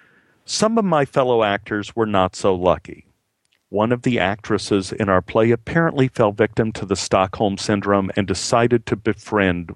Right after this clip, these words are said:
one of her spiders. She named him Herman and used to laugh how she had breakfast with him every morning.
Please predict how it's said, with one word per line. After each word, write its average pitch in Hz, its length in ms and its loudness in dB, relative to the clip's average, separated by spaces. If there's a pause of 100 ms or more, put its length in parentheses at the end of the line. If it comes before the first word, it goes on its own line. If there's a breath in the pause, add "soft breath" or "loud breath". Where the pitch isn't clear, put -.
one 92 220 0
of 87 140 -2
her 95 120 -2
spiders. - 720 -2 (720 loud breath)
She - 200 0
named 127 300 2
him 120 160 2
Herman 101 560 -2 (460 soft breath)
and 123 140 2
used 123 220 -2
to 123 80 4
laugh 117 460 0
how 120 160 2
she 117 200 -4
had 113 340 -2
breakfast - 580 -2
with 110 200 -4
him 104 120 -4
every 101 240 0
morning. 101 360 -4